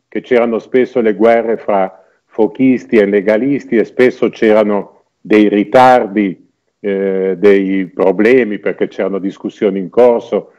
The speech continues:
le prove venivano magari rimandate, e eravamo tutti, soprattutto ovviamente la banda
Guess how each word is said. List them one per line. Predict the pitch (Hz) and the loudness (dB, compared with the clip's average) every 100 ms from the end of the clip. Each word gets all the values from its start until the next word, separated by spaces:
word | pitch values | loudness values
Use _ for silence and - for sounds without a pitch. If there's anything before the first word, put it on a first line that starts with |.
| _ | _
le | 98 101 | -8 -6
prove | - 110 107 | 0 2 2
venivano | 95 101 101 98 101 | 0 -4 -4 -4 -4
magari | 98 98 107 98 | -4 -2 -2 -2
rimandate, | 104 107 107 131 139 139 120 - _ _ _ _ | -4 -6 -2 0 0 0 -2 -2 _ _ _ _
e | 127 | 2
eravamo | 123 123 143 135 - | 2 2 0 -2 -4
tutti, | 139 135 - | -6 -4 -6
soprattutto | 110 113 104 101 107 110 | -6 -4 -4 -4 -2 -2
ovviamente | 95 101 104 104 107 | 0 -2 -2 -4 -4
la | 98 | -2
banda | 98 101 98 98 95 - | -2 -2 -2 -4 -4 -6